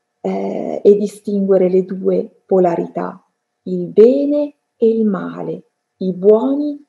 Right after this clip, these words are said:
e i cattivi. Si alternano in una danza armoniosa che rende legittima la presenza di entrambi, con la sicurezza però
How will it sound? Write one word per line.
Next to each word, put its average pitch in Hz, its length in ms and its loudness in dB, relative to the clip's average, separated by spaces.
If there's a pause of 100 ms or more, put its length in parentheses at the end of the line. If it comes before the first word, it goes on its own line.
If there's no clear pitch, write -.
(120)
e 214 100 4
i 208 120 0
cattivi. 175 800 -10 (400)
Si - 200 -4
alternano 202 680 2
in 214 120 0
una 226 180 2
danza 254 840 -2
armoniosa 202 1200 -4 (340)
che 320 180 4
rende 214 380 6
legittima 294 960 -2 (260)
la 208 180 2
presenza 214 580 2
di 233 120 0
entrambi, 185 760 -6 (720)
con 269 220 6
la 277 100 4
sicurezza 233 800 0
però 196 440 -4